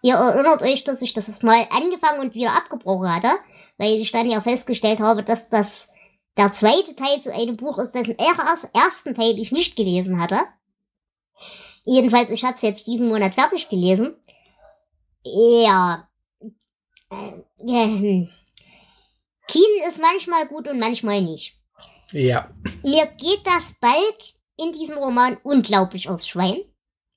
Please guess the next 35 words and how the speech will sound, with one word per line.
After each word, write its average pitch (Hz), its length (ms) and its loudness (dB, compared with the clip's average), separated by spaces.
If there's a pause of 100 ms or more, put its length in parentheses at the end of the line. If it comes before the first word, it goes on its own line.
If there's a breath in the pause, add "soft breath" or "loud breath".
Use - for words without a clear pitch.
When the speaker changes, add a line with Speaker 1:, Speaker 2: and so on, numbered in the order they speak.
Speaker 1:
Aber 233 200 0
das 240 200 0
liegt 262 180 -2
daran, 247 240 4
dass 214 160 -4
ich 220 100 -10
keine 202 260 0
Kinder 233 300 2
mag. 160 360 0 (1200 loud breath)
Das 226 200 2
zweite 381 260 2
Problem 233 440 -4
ist, 294 120 -6
ich 294 140 -10
mag 269 180 -2
auch 269 120 -2
keine 285 300 -2
Zombies. 330 560 2
Das 190 160 -12
ist 254 160 -12
eher 277 220 -4
ungünstig 302 520 -4
bei 220 100 0
einem 190 200 0
Zombie-Roman. 170 760 -4 (1600 soft breath)
Die - 240 -2
gute 381 360 4
Seite 240 360 0
an 233 200 -2
der 233 120 0
ganzen 214 360 -4
Sache 196 260 -2
ist, 262 380 -2
das 269 180 -8
Buch 370 180 0